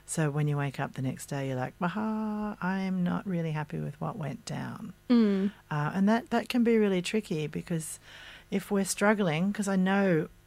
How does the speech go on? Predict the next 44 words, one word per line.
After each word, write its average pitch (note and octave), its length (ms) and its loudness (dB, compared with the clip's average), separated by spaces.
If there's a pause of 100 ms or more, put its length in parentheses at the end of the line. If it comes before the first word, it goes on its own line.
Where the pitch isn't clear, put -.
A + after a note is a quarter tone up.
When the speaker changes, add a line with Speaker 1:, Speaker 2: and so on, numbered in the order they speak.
Speaker 1:
on, E3+ 200 0
on D3+ 100 0
the E3 100 -2
inside F3+ 460 2
of D3 100 -6
people's D3+ 360 -6
heads, F3+ 320 -2
they're D#3 120 -2
like, D3+ 160 -4 (160)
"Ooh, D#4+ 260 -2
I B3+ 80 0
don't G3 120 0
wanna F#3 160 0
do F#3 160 -2
this, G3 220 -2
I F3 60 -2
don't F3 140 0
know F3 80 0
what F3 160 -4
to E3 80 -6
say." D#3+ 480 -2 (480)
It's G#3 260 0
always G#3 720 4
okay, E3+ 840 -2
and F3+ 120 0
I F3 60 4
think F#3 160 -4
we F3 120 4
need E3 120 2
to F3 60 -4
give E3 140 -4
ourselves E3 560 0
permission D#3+ 440 -2
first, D3+ 520 -4 (460)
always A#3+ 400 4
okay F#3+ 440 2
to F3+ 140 -6
change G3+ 360 2
your G#3 100 0
mind, C#3+ 460 -2
to E3+ 100 -4
not F3 220 2
enjoy D#3+ 320 0
something, C#3+ 580 -2